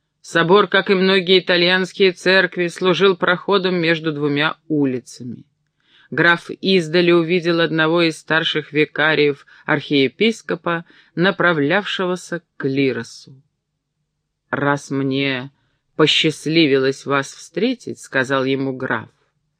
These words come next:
надеюсь, вы будете добры избавить подагрика от утомительного труда взбираться по лестнице к его преосвященству. Я буду бесконечно обязан ему, если он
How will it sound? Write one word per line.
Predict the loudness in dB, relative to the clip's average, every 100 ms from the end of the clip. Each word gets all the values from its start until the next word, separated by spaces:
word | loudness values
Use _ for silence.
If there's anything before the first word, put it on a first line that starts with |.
| _ _ _
надеюсь, | 0 2 4 2 0 -2
вы | 0
будете | 0 -2 -4 -4
добры | -2 -2 -2 -2 -2 -2 -4
избавить | -4 -2 0 0 0 -4 -4
подагрика | -2 0 2 2 -2 -4 -6 -6
от | -6 -4
утомительного | -2 -2 0 -2 -2 -4 -2 -4 -4
труда | -4 -2 0 -2
взбираться | -2 -2 0 0 -2 -8
по | -6 -4
лестнице | 0 0 0 -6 -6 -8 -8 -10 -20 -4
к |
его | 0 2 2 0
преосвященству. | 0 -2 -4 -8 -8 -8 -8 -8 -8 -16 -20 _ _ _ _ _ _ _ _
Я | 0 2
буду | 2 0
бесконечно | 0 -2 -2 -2 -4 -4 -6 -4
обязан | -4 -4 -4 -6
ему, | -4 -6 -6 -8 -14 _ _ _
если | 0 0 2
он | 2 2 0